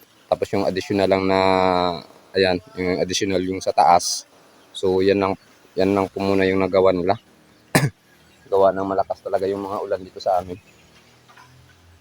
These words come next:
Yung kabangka, tingnan nyo, kabangka. So, yan, oh. Kanina medyo malapit, parang hindi nyo klaro. Pero ngayon, makikita nyo. Oh, yan, oh, may kahoy siya na nakaganyan.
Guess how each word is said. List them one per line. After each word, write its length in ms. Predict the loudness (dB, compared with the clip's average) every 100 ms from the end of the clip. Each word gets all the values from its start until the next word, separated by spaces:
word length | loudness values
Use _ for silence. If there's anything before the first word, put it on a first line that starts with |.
| _ _ _ -10
Yung 80 | -2
kabangka, 320 | 2 4 4 2 0 -8
tingnan 320 | -4 -2 0
nyo, 80 | 0
kabangka. 400 | 2 2 4 2
So, 400 | 0 0 2 2
yan, 240 | 2 0 -2
oh. 80 | -10 _ _ _ _ _ _ _
Kanina 320 | -2 2 2
medyo 320 | 2 2 2 2
malapit, 400 | 4 4 2 -2
parang 160 | 0 0
hindi 240 | 0 -2
nyo 160 | -2 2
klaro. 400 | 6 6 6 2 -4 _
Pero 160 | 0 2
ngayon, 240 | 4 2
makikita 480 | 2 0 -2 -2 -2
nyo. 160 | -2 -8 _ _ _ _ -12
Oh, 160 | -4 0
yan, 160 | 0 0
oh, 80 |
may 80 | 0
kahoy 400 | 4 4 4 0
siya 160 | 0 0
na 120 | 2 2 2 2 0 0
nakaganyan. 720 | -2 -2 -2 -2 -2 -4 -6